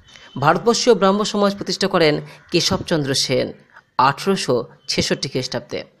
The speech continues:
এবং নববিধান ব্রাহ্ম সমাজ প্রতিষ্ঠা করেন কেশবচন্দ্র সেন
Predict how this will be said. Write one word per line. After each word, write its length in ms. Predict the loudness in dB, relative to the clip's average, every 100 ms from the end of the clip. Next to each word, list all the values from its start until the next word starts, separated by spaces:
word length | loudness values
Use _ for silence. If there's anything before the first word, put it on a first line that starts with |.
| _ _ -14 -2
এবং 200 | 2 4
নববিধান 560 | 4 4 4 2 0 2
ব্রাহ্ম 260 | 2 2
সমাজ 420 | 0 2 2 2 -4 -20 _
প্রতিষ্ঠা 380 | -2 0 0 0
করেন 400 | 2 2 0 -4 -14 _ _ _ _ -2
কেশবচন্দ্র 600 | 0 2 0 -2 -2 -2
সেন 320 | -2 -2 -4